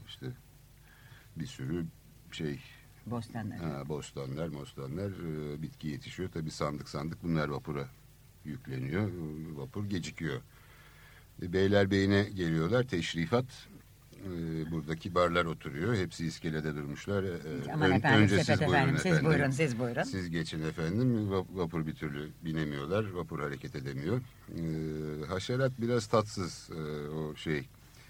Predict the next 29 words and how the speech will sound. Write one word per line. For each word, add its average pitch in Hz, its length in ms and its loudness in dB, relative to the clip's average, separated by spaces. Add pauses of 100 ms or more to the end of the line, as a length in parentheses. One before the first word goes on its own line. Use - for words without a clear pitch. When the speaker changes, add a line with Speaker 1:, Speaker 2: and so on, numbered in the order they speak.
(200)
Speaker 2:
<laughs> 135 80 -6 (520)
Speaker 1:
Kaptanın 78 640 0
bir 69 260 -6
münasebetsiz 78 840 -2
lafı. 82 240 0
Orada 82 360 2
işte 78 300 -4 (300)
azınlıklar 82 580 2
mazınlıklar 82 640 2
çok. 98 240 -2
Onlar 80 360 0
da 78 160 0
herhalde 76 280 -2
kalabalık 78 540 -2
aileler, 76 500 -2
çocuk 78 340 -6
koştu, 73 380 -8
bilmem 73 380 -2
ne 76 60 -2
oldu 73 420 -4
falan 69 340 -6
filan. 123 320 -2
Ee, 73 720 -6
ona, 73 240 -6
e, 65 400 -10 (140)
içerlemiş. 76 640 -6 (1600)
Böylece 87 440 -2 (160)
gemi 98 300 2
gecikiyor. 87 580 4